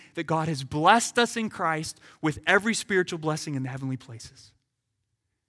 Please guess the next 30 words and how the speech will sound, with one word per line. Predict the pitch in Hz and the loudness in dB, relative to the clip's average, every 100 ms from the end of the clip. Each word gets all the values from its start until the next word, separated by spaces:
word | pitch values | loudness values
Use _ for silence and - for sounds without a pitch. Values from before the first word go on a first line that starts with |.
| _ _ _ _ | _ _ _ _
Through, | - 143 | -4 -4
through | 143 160 156 | 0 2 2
a | |
work | 185 254 233 190 | 8 8 8 4
of | |
salvation | - 202 190 165 160 160 | 2 2 4 2 0 0
that, | 147 147 - | -2 -2 -14
that | - 170 | -14 -6
we | 160 | -4
could | 156 | -4
never | 143 160 190 233 254 | -2 6 8 10 6
accomplish | - 220 214 226 | 4 0 0 -6
for | - 214 | -2 -2
ourselves, | 208 - 160 160 - - - | -2 -4 -4 -4 -8 -20 -10
but | 151 147 | -8 -4
God | 127 170 202 220 | 0 6 6 4
has | 202 | 0
accomplished | 202 - 185 - 180 175 - - _ | -4 -2 -4 -2 -4 -4 -8 -16 _
for | - 240 226 | -8 2 4
us | 160 165 | 4 2
from | - 160 | -6 -6
beginning | 143 160 170 | -2 0 -2
to | 165 - | -4 -8
end. | 127 107 | -8 -6
What's | 147 - | -4 -2
that | 208 180 | -4 -2
response? | 165 - - 135 101 - - - _ _ _ _ _ | -4 -4 -4 -6 -8 -16 -16 -18 _ _ _ _ _
What's | 127 123 | -10 -6
the | 196 | -2
response? | 196 202 - 147 117 - - | 0 0 0 -4 -4 -12 -20